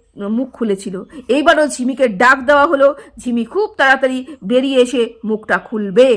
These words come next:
প্রথম কতগুলো পয়েন্ট আমি এখানে আলোচনা, আলোচনা করব। কমিউনিটি পোস্টের শুরুতে চলে যাই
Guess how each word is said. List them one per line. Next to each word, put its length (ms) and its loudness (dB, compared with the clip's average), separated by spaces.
প্রথম 380 0
কতগুলো 400 -6
পয়েন্ট 500 -2
আমি 200 -4
এখানে 240 -6
আলোচনা, 640 -8
আলোচনা 360 -4
করব। 400 -2
কমিউনিটি 380 -2
পোস্টের 400 -8
শুরুতে 460 2
চলে 240 -6
যাই 180 -14